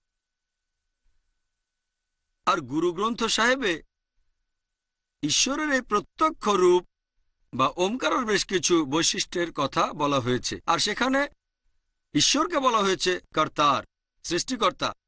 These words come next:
আকাল, চিরস্থায়ী, সত্যনামা, যিনি পবিত্র, সাহেব, প্রভু, পরওয়ারদিগার, পালনকর্তা,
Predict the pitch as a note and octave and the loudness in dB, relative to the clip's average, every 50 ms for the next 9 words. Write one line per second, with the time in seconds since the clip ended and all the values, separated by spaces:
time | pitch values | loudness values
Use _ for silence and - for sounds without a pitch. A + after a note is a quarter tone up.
0 | _ _ _ _ _ _ _ - D#3+ F3 - B3 B3 A3 D3 - - B3+ B3+ C4 | _ _ _ _ _ _ _ 0 0 0 2 2 2 2 0 0 -4 -4 -4 -4
1 | G#3+ - - D3+ B2+ A2 - - _ _ _ _ _ _ _ _ _ - C4 C4+ | -4 -2 -2 -4 -4 -4 -6 -12 _ _ _ _ _ _ _ _ _ -2 0 0
2 | C4+ - - D4 B3+ F#3+ D3 A#2 - _ _ _ _ _ _ _ _ _ - B2+ | 0 -2 -4 -2 -2 -2 -2 -4 -8 _ _ _ _ _ _ _ _ _ -2 -2
3 | D#3 D#3 - A#3 B3+ D4+ D#4 - - C#3 G#2+ - - _ _ - - G#3 F#3+ F#3 | -2 0 0 0 -2 -2 -2 -2 -4 -4 -4 -6 -12 _ _ 0 2 2 2 2
4 | E3+ C#3+ - _ _ - G3+ F#3 D#3 D3+ C#3 - - _ _ _ _ - G3 A#3+ | 0 -2 -4 _ _ -4 -2 0 0 -2 -4 -4 -8 _ _ _ _ 0 2 4
5 | C4 C#4 C4 G#3+ F3 F3 G#3+ E3 F#3 E3+ C3 - D#3 F#3 A3 C4 D#4 A#3+ G3+ F#3 | 4 4 2 0 -2 -6 -2 0 0 0 0 0 -2 -2 0 -2 -2 -2 -2 -4
6 | F3 - D#3+ C3+ G#2+ | -2 -2 -4 -4 -4